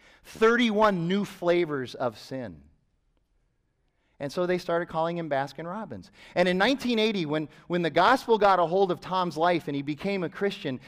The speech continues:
these guys were so desperately disappointed. They needed a new thirty-one flavors guy. Probably didn't have to look very far because we're all creative when it comes to that. Last one, that word insolent. Insolent.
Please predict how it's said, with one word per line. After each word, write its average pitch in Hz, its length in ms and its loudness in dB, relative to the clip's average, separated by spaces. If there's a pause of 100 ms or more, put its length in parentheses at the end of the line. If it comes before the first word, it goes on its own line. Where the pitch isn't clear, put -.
(180)
these 269 200 2
guys 254 300 0
were 226 160 0
so 247 680 4
desperately 185 720 0
disappointed. 202 720 -2
They 185 140 2
needed 220 300 -2
a 214 60 0
new 214 200 0
thirty-one 233 500 0
flavors 262 460 0
guy. 95 380 -6 (1000)
Probably 170 380 2
didn't 170 180 0
have 165 180 -4
to 156 60 -2
look 143 220 -2
very 139 240 -2
far 135 340 -2
because 110 340 -8
we're 127 180 -4
all 147 140 2
creative 147 480 -4
when 104 120 -10
it 101 100 -14
comes 107 280 -12
to 90 120 -14
that. 85 300 -12 (1400)
Last 170 340 4
one, 170 240 -2 (240)
that 180 180 2
word 196 260 4 (100)
insolent. 165 840 -2 (540)
Insolent. 139 720 -4